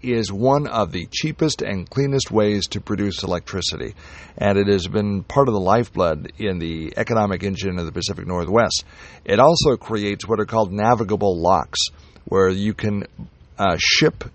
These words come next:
through these large barges wheat from the Pendleton area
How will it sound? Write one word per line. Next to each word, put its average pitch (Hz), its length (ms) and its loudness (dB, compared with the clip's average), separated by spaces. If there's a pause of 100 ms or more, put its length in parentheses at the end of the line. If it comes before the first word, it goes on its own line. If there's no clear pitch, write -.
through 117 260 -2
these 110 220 0
large 110 340 2
barges 92 500 2 (540)
wheat 156 320 0 (160)
from 110 220 0
the 95 100 0
Pendleton 143 540 0
area 78 420 -4